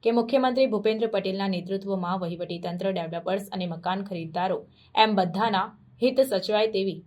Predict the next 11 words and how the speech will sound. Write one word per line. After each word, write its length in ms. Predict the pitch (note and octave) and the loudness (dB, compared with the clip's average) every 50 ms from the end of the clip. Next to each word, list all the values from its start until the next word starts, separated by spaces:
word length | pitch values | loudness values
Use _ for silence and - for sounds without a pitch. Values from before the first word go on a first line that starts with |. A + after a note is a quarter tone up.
| _ - | _ -4
નીતિ 280 | G3+ G3 G3 G3+ B3 | -2 -2 -2 -2 -2
રીતિ 260 | G#3+ G#3 G3+ G3 A3 G#3 | -2 -2 -2 0 0 -2
અપનાવીને 560 | G3 F3+ F#3 F#3 F3+ F3+ F3+ F#3 F#3+ A3 A#3+ | -2 -2 -2 -2 -2 -2 -4 -6 -6 -8 -10
સરકાર 600 | - - - G#3+ F#3 F3+ F3 G#3+ G#3 F#3 D3 - - _ _ _ _ _ _ _ _ _ _ _ _ _ _ _ _ _ _ _ _ _ _ _ _ _ _ _ - | -10 -8 -4 -4 -4 -2 2 2 4 4 2 0 -8 _ _ _ _ _ _ _ _ _ _ _ _ _ _ _ _ _ _ _ _ _ _ _ _ _ _ _ -2
રિયલ 280 | A3 B3+ C4+ C#4 C#4 C#4+ | 2 4 6 8 10 10
એસ્ટેટ 380 | C4+ C4+ - - B3+ C4 C4 C4 | 8 8 8 6 6 6 6 4
સેક્ટરને 640 | - - A3+ G3+ G3+ - A#3+ A#3 A3+ G#3+ A3 A3+ | 4 4 4 4 4 4 4 4 4 4 0 -2
ગ્રોથ 300 | F#3+ F3 F3+ G3 - - | 0 0 0 0 0 -2
અને 340 | - G3+ G3 G3+ F#3+ - - - - - | -4 -4 -2 -2 -2 -4 -6 -10 -6 -2
ગતિ 280 | - - G3 B3 B3 | -2 0 0 0 -4
પણ 220 | A3+ - F3 E3+ | -2 -2 -4 -4